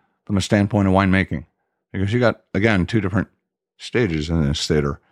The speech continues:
and you can take from the vineyard what you might perceive as great material and make it the way you want to make it.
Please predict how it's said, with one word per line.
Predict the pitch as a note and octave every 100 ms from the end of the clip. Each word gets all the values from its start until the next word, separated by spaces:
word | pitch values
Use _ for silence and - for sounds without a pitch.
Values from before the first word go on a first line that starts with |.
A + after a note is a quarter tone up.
| _ _ _
and | - E2
you | G2
can | A2
take | E2+ A#2 A2
from | G2
the | E2+
vineyard | G2+ G2+ E2 F2+ _ _ _ _ _ _ _ _ _
what | F#2 -
you | G2+
might | F#2 G2
perceive | F#2+ - B2+ E2+
as | E2
great | G2+ -
material | D2+ A#2+ G2 E2 E2+ _ _ _ _ _ _ _ _ _ _
and | F#2 F2+ E2+
make | E2+ B2 A2
it | - _
the | G2
way | G2+
you | F#2+
want | E2+
to | E2
make | A#2+ G#2+
it. | C2+